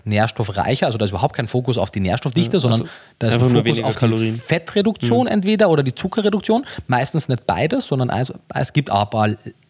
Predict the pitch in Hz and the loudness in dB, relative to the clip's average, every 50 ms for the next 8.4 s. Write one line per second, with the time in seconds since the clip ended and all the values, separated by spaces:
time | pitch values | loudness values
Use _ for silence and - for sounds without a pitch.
0 | _ _ - 113 107 95 117 139 - - - 139 135 139 - - 123 110 104 - | _ _ -6 -2 0 2 0 0 -2 -4 -2 0 0 0 0 0 0 0 0 -2
1 | - - - - - _ 104 113 127 139 143 - - 127 120 - 117 104 - 165 | -6 -14 -20 -20 -20 _ 0 0 2 2 0 0 -2 -4 -4 -2 -6 -2 -2 -2
2 | 156 - 165 151 131 - 120 107 101 98 101 95 92 101 104 113 107 - 98 98 | 0 2 0 -2 0 -2 -4 -2 -2 -2 0 0 0 0 -2 -4 -4 -4 -4 -4
3 | 98 101 98 95 98 107 107 101 - 123 117 131 139 - 180 196 - 143 120 117 | -2 -2 -2 -2 0 0 -2 0 2 2 2 2 2 0 -2 -2 -2 -4 -6 -6
4 | 117 117 - - 131 131 135 131 135 135 139 - - 113 117 - - 143 143 - | -6 -8 -6 -2 0 2 2 4 2 0 0 -2 -2 -2 0 2 0 0 0 0
5 | - 123 127 131 123 110 110 104 - - 107 101 104 113 117 104 101 - 110 101 | 0 0 0 2 2 2 0 0 -2 -2 -2 0 0 0 0 -2 0 0 -2 0
6 | - 120 123 - 123 123 117 107 - - 120 123 131 139 139 131 - - - - | 0 -2 0 0 0 0 0 -2 -2 -2 -2 0 2 0 0 0 -2 -8 -2 -2
7 | 139 131 135 - 117 110 120 120 107 - - 127 120 120 107 117 120 - - 123 | 0 0 0 -4 -4 -2 -2 -4 -4 -2 -2 0 0 2 2 0 -2 0 0 0
8 | 117 120 120 - 117 117 123 127 | 0 0 0 0 2 2 2 2